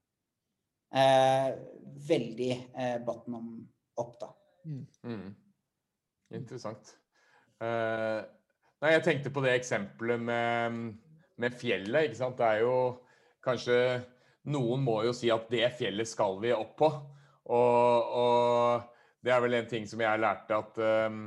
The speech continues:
Speaker 3: hva heter han karen som, ehm, eh, det er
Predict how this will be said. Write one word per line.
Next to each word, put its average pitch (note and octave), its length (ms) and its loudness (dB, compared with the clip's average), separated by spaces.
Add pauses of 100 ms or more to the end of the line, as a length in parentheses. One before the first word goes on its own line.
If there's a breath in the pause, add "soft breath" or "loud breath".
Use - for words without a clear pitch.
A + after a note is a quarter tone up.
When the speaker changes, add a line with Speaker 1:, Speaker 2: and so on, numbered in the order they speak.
(100)
Speaker 3:
hva G#2+ 120 -6
heter G2+ 280 -4
han G2+ 160 -6
karen F#2+ 280 -4
som, G2+ 400 -8
ehm, G2+ 220 -4 (880 soft breath)
eh, G2+ 560 -4
det G2+ 200 -6
er G2 180 -2